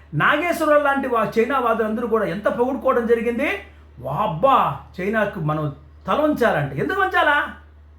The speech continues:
ఏ బేవకూఫ్ నాగేశ్వరరావు లాంటి వాళ్ళందరూ కూడా, ఈ కామ్రేడ్, కామ్గా రెడ్డును తాగే వాళ్ళందరూ, రక్తం తాగే వాళ్ళందరికీ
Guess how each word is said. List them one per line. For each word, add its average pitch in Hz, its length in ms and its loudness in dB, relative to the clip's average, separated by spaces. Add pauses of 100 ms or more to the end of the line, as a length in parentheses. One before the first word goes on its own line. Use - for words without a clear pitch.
(480)
ఏ 196 80 -4
బేవకూఫ్ 294 480 0
నాగేశ్వరరావు 247 600 2
లాంటి 226 200 0
వాళ్ళందరూ 220 400 0
కూడా, 240 280 0
ఈ 180 180 -6
కామ్రేడ్, 226 600 -2
కామ్గా 247 340 0
రెడ్డును 220 280 0
తాగే 202 240 2
వాళ్ళందరూ, 170 600 -2
రక్తం 214 280 -6
తాగే 202 200 0
వాళ్ళందరికీ 160 520 -4